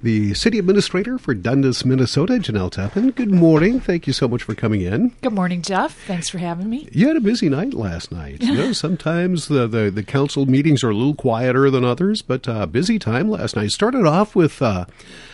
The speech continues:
Speaker 1: uh, a lot of good stuff in the E D A. You got, uh, some, uh, projects and presentations from the E G A, uh, E D A. Why don't you kind of fill us in on what they had to say?
Speaker 2: Sure. So as you might recall, uh, the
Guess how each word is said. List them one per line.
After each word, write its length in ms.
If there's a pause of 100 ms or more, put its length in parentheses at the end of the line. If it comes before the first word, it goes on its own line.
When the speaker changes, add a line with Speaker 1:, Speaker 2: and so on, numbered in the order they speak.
(300)
Speaker 1:
uh, 360 (100)
a 60
lot 180
of 40
good 120
stuff 220
in 60
the 100
E 140
D 220
A. 100
You 300
got, 280
uh, 200
some, 320
uh, 160 (580)
projects 560
and 120
presentations 760
from 160
the 100 (160)
E 40
G 320
A, 340
uh, 80
E 140
D 160
A. 80
Why 120
don't 240
you 200 (160)
kind 120
of 80
fill 160
us 140
in 120
on 120
what 160
they 140
had 140
to 60
say? 400
Speaker 2:
Sure. 460 (400)
So 140
as 260
you 60
might 240
recall, 680
uh, 200
the 120